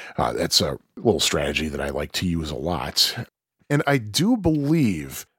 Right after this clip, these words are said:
that, um, if you're playing against human players, there's no level advancement. I might be wrong about that, though. I, again,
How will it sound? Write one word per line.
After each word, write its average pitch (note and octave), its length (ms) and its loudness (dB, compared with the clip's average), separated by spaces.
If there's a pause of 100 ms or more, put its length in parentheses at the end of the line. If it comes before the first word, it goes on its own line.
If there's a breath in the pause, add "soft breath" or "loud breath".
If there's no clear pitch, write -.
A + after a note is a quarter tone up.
that, A#2+ 1000 2 (180)
um, A2 300 4
if B2 180 0
you're A#2 100 4
playing D3+ 500 2
against A#2 500 0 (120)
human A2+ 440 0
players, C#3+ 600 0 (320 soft breath)
there's A#2 200 2
no B2+ 600 4
level G#2 500 0
advancement. C#3+ 720 0
I A2+ 80 -2
might A2 240 0
be A2 120 -2
wrong G#2 260 0
about A#2+ 240 -2
that, B2 200 -2
though. B2 280 0
I, G2 180 -2 (720)
again, A2 480 2